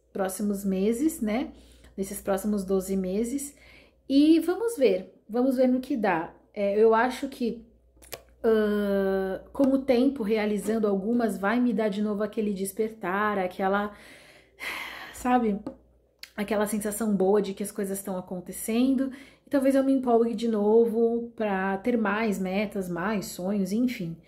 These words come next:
Mas, ahn, essa é minha fase atual. Estou, depois de algum tempo aqui,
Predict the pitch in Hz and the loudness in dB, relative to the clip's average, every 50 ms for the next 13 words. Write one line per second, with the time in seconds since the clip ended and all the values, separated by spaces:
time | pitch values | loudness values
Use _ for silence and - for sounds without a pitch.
0 | - - - - - _ _ _ - 196 202 208 208 202 196 196 196 196 202 202 | -20 -20 -20 -20 -20 _ _ _ 0 0 2 2 2 2 2 2 2 2 2 0
1 | 202 202 196 190 185 - - - - - - - - - - _ 202 196 190 190 | 0 0 -2 -2 -4 -6 -10 -10 -10 -10 -10 -10 -12 -14 -14 _ -6 -4 -4 -4
2 | 190 - 208 226 233 233 - 262 247 240 247 247 247 - - 220 202 208 208 196 | -6 -2 -2 0 0 0 0 0 0 2 0 -2 -2 -2 -4 -2 -2 -2 -2 -2
3 | 208 220 - - 208 202 202 - 254 240 208 170 160 165 170 175 - 202 - - | -6 -8 -6 -6 -6 -6 -6 -4 -2 0 0 0 0 -2 -4 -6 -10 -12 -12 -8
4 | - 220 214 208 208 208 208 202 185 202 196 202 - 214 214 220 214 202 185 185 | -4 -2 0 0 0 0 -2 -2 -2 -4 -4 -2 -2 -2 0 0 0 -2 -2 -2
5 | 202 208 208 202 208 202 196 208 220 220 - 233 220 220 220 220 - 220 214 - | -2 -2 0 0 0 -2 -2 -2 -4 -2 -2 -2 -2 -2 -2 -4 -6 -8 -10 -10
6 | - - 220 226 240 262 285 294 285 - | -6 -4 -2 0 0 0 0 -2 -4 -8